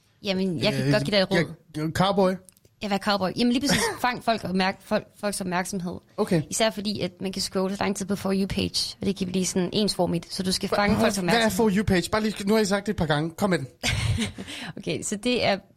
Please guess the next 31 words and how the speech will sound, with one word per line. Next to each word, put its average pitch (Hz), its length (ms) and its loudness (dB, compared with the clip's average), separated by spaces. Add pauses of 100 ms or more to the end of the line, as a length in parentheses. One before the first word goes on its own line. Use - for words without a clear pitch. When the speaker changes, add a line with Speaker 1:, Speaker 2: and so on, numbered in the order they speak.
(300)
Speaker 1:
basically 208 680 -2 (260)
<laughs> - 300 -10
en, 214 400 0
en 220 100 2
side, 285 340 -2 (400)
en 208 100 0 (220)
Speaker 2:
Ja. 220 120 6 (140)
Speaker 1:
For - 180 -4
You 254 160 -4
page, 240 120 0 (420)
hvor 240 120 4
du 226 80 0
scroller, 226 460 2
og 202 120 2
der 208 60 0
kommer 202 160 -2
flere, 208 280 -2 (240)
der 190 60 -4
kommer 190 240 2
videoer 170 360 0
hele 180 180 0
tiden. 151 220 -4 (180)
Speaker 2:
Okay, 185 220 4
det - 100 0
er 190 40 2
fordi, 180 160 0 (200)
kon-, 185 280 2
altså, 170 200 0
TikTok 196 380 2
har 160 80 4
follower 196 520 2